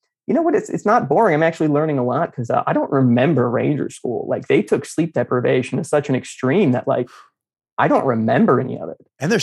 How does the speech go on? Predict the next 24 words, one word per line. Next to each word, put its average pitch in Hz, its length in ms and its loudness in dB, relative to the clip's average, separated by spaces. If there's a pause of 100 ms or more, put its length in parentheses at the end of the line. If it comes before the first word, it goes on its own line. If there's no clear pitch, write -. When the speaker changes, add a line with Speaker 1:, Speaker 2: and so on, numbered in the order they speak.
Speaker 1:
And 170 100 4
what 240 100 4
they 180 80 4
Speaker 2:
starving 131 60 2
you, 151 80 4
Speaker 1:
did 151 60 4
Speaker 2:
right? 123 260 0
They're 139 100 -6
giving 156 160 0
you 151 80 2
one 143 180 0
M 156 120 2
R 156 120 2
E 156 80 2
a 143 80 0
day 127 240 0
or 165 100 0
something 160 260 -6
like 165 160 -8
that? 180 180 -4
Speaker 1:
Yeah. 123 300 2 (560)
Speaker 2:
Jeez. 127 140 -16
Speaker 1:
So, 143 380 2 (880)
um, 117 420 0